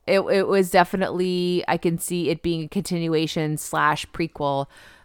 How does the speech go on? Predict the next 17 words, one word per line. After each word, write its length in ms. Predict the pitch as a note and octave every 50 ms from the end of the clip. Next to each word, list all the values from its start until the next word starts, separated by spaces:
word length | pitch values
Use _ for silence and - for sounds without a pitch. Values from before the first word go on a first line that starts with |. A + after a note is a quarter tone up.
| _ _ -
uh, 320 | C#3+ C#3+ C#3+ C#3 C#3+ D3
to, 360 | - - - C#3 C3+ C3+ C#3
to 140 | C#3 - D#3
what 320 | D3 C#3+ C#3+ C#3 C3+ C3+ - _ _ -
I 120 | - - C#3
know 280 | C3+ C3+ C3+ C#3+ D#3
and 120 | D#3+ D3+ D3+
seen. 380 | - D3+ D3 D3+ E3 F3 E3+
And 120 | D3+ D3 D3+
I 80 | E3
can 160 | - - D#3+
totally 480 | D3 D#3 D3 D#3 D#3+ D#3+ F3+ F#3 F#3 F3+
s-, 160 | E3+ - - - -
see 300 | E3+ - - F3+ F3+ F3+
and 80 | E3+
understand 460 | E3+ E3+ E3+ F3 E3 - F3 E3+ E3 D#3+
why, 460 | D#3+ E3 E3 E3+ E3+ F3 F3 E3+